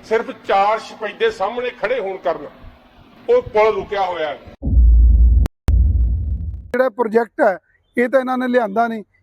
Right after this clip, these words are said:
Speaker 2: ਇਹ ਤਾਂ ਸਾਡਾ ਹੀ ਪਾਸ ਕੀਤਾ ਹੋਇਆ ਹੈ, ਸਾਡੇ ਵੇਲੇ ਦੀ ਟੈਂਡਰ ਹੋਏ ਹੋਏ ਆ, ਸਾਡੇ ਵੇਲੇ ਦੇ ਪੈਸੇ ਆਏ ਹੋਏ ਆ। ਇਹਨਾਂ ਨੇ ਤਾਂ ਸਿਰਫ ਚਾਰ ਸਫੈਦਿਆਂ ਦਾ ਇੰਤਜ਼ਾਮ ਕਰਨਾ ਸੀ, ਇਹਨਾਂ ਤੋਂ ਢਾਈ ਸਾਲਾਂ 'ਚ ਚਾਰ ਸਫੈਦਿਆਂ ਦਾ ਇੰਤਜ਼ਾਮ ਨਹੀਂ ਹੋਇਆ।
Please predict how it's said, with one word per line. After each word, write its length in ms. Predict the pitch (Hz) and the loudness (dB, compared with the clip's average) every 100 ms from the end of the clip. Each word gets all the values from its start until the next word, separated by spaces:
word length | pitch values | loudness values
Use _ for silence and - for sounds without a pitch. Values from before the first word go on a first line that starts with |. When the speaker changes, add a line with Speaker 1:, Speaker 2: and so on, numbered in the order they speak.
| _ 247 | _ -2
Speaker 2:
ਇਹ 80 | |
ਤਾਂ 120 | 240 247 | 0 0
ਸਾਡਾ 320 | - 185 220 | 0 0 0
ਹੀ 60 | 247 | 0
ਪਾਸ 300 | 240 208 - | 0 -2 -4
ਕੀਤਾ 360 | 208 175 226 | -10 -2 -2
ਹੋਇਆ 200 | 214 220 | 0 0
ਹੈ, 80 | 202 - _ _ | -2 -4 _ _
ਸਾਡੇ 340 | - 202 202 262 | 0 2 4 2
ਵੇਲੇ 220 | 254 254 | 2 0
ਦੀ 120 | 254 | -2
ਟੈਂਡਰ 320 | 220 196 196 | -2 -2 0
ਹੋਏ 180 | 233 233 | 0 2
ਹੋਏ 100 | 240 | 0
ਆ, 60 | 240 | 0
ਸਾਡੇ 300 | 208 208 247 | 0 0 0
ਵੇਲੇ 160 | 247 233 | 0 -2
ਦੇ 100 | 240 | -4
ਪੈਸੇ 320 | 220 196 202 | -4 0 0
ਆਏ 160 | 202 190 | 0 0
ਹੋਏ 160 | 180 | -4
ਆ। 40 | 165 _ _ _ _ | -6 _ _ _ _
ਇਹਨਾਂ 240 | 277 285 277 | 0 2 0
ਨੇ 80 | 285 | 0
ਤਾਂ 120 | 285 | 0
ਸਿਰਫ 180 | 269 277 202 | 0 -2 0
ਚਾਰ 240 | 254 262 | 2 2
ਸਫੈਦਿਆਂ 440 | 240 214 226 233 262 | 0 0 0 0 0
ਦਾ 80 | |
ਇੰਤਜ਼ਾਮ 420 | 254 233 247 269 262 | -4 -2 -2 -2 -2
ਕਰਨਾ 340 | 226 196 214 | -4 0 -2
ਸੀ, 200 | 196 196 _ _ _ - | -2 -12 _ _ _ 0
ਇਹਨਾਂ 220 | 277 285 | 2 2
ਤੋਂ 80 | 285 | 0
ਢਾਈ 220 | 277 202 | 0 0
ਸਾਲਾਂ 320 | 175 233 247 254 | 0 -2 -2 -6
'ਚ 120 | 262 | -2
ਚਾਰ 200 | 254 233 | 0 0
ਸਫੈਦਿਆਂ 360 | 214 214 226 247 | 0 -2 -2 -2
ਦਾ 60 | |
ਇੰਤਜ਼ਾਮ 400 | 240 240 226 233 | -4 -2 0 0
ਨਹੀਂ 120 | 226 202 | -2 -8
ਹੋਇਆ। 140 | 151 | -10